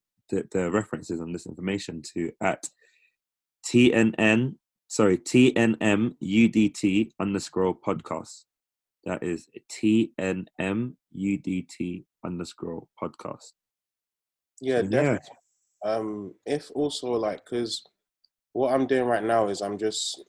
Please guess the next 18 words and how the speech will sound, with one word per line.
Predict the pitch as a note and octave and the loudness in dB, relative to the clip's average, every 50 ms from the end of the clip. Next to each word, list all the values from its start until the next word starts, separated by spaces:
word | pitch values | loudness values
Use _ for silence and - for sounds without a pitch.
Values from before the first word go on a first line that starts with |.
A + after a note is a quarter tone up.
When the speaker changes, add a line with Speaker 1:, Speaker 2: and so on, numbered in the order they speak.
| - - - | -14 -4 0
Speaker 2:
building | A#2 A2+ A2+ A2 G#2+ G#2+ G#2 G2+ G2 - - | 2 4 4 4 4 2 0 0 -4 -8 -10
a | F2+ | -12
concept | - - A2+ A2 G#2+ - - G#2 - - - | -8 -4 -4 -4 -2 -2 -4 -4 -6 -4 -2
that | - F#2+ F#2 D2+ - | -2 -2 0 -2 -4
is | F#2+ F#2+ F#2 - - - - | -6 -8 -8 -10 -14 -12 -6
just | - A2 G#2+ G#2+ - - - - - - | -4 -2 -2 -2 -4 -10 -16 -18 -10 -4
for | G2+ G2+ G2+ F#2 | -2 -2 -2 -2
the | G2+ F#2+ | -4 -8
U | F#2 G2+ G#2+ G2 | -8 -8 -10 -8
K. | - G#2+ G2+ A#2+ | -4 -4 -4 -4
'Cause | C#3+ _ _ _ _ _ _ _ _ _ - | -4 _ _ _ _ _ _ _ _ _ -8
Speaker 1:
Yeah. | - G2 G2 G2 G#2 | -2 0 2 4 4
Speaker 2:
I | G#2 | 4
believe, | F#2 A2+ A2+ A#2+ A#2+ - _ _ _ _ - - | 4 4 4 4 2 2 _ _ _ _ -6 -2
um, | A2 G#2+ G#2+ G2+ G#2 G2 | 0 0 0 0 -2 -2
companies | - - A#2+ B2+ C3+ D3 C#3 B2+ - | 2 2 2 4 4 2 0 4 4
like | A#2+ G2 - - | 2 2 2 -2
Kwanda, | - - B2 B2+ B2+ A#2 G2+ F#2 F2+ F#2 F#2 | 0 2 2 4 4 2 2 0 0 -2 -6